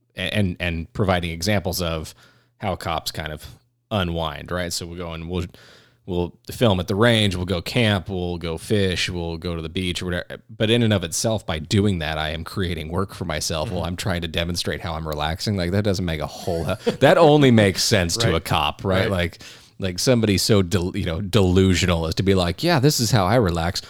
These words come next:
Speaker 1: Oh man, I've got, like, forty-seven hours of footage I need to get through. Love to be relaxing right
Speaker 2: Right.
Speaker 1: now."
Speaker 2: Yeah, exactly.
Speaker 1: Yeah, no, I, I have to imagine that, uh, that a lot of people, you get to a hobby that you turn into a job, and, and it does. It stops being fun,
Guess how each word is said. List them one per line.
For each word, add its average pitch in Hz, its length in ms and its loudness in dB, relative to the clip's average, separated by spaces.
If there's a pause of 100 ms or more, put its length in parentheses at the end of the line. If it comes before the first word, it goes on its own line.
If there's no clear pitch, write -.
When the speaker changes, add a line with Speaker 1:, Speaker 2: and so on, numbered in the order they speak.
(140)
Speaker 1:
Oh 110 120 2
man, 90 180 2
I've 87 100 -2
got, 98 120 2
like, 76 160 -2
forty-seven 85 580 0
hours 78 260 -4
of 73 80 -10
footage 82 360 -2
I 80 40 -2
need 80 180 -4
to 82 40 -6
get 82 180 -4
through. 80 200 -4 (320)
Love 107 320 0
to 147 100 -4
be 147 200 2
relaxing 156 600 0
right 107 300 2
Speaker 2:
Right. 110 80 -2
Speaker 1:
now." 104 460 0
Speaker 2:
Yeah, 98 80 -14
exactly. 95 420 -14 (240)
Speaker 1:
Yeah, 85 220 -2
no, 82 120 -6
I, 87 280 -2
I - 20 4
have 110 200 2
to 110 80 0
imagine 92 360 -2
that, 82 240 -6
uh, 73 300 -4
that 82 180 -8 (180)
a 101 60 -8
lot 92 220 -4
of 78 40 -12
people, 85 300 -6
you 90 160 -4
get 101 140 -2
to 87 160 -2
a 73 40 -2
hobby 85 380 -2
that 80 140 -8
you 85 160 -8
turn 87 260 -4
into 80 300 -8
a 71 80 -8
job, 80 640 -4 (320)
and, 80 400 -8
and 92 140 -4
it 82 80 -8
does. 80 240 -6
It - 80 -14
stops - 340 -6
being 85 220 -6
fun, 95 280 -8